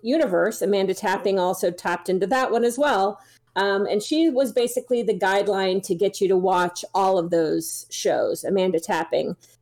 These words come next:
Te-, Teal'c also had a hand in, in coming over and crossing over, but really it was Amanda Tapping who did the crossing over ever since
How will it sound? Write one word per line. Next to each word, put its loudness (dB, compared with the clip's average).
Te-, -2
Teal'c 0
also 2
had -2
a 0
hand 0
in, 2
in 0
coming 0
over 2
and 0
crossing 0
over, 0
but 2
really 2
it 2
was 0
Amanda 0
Tapping -2
who -2
did -2
the -4
crossing -4
over -2
ever 0
since -4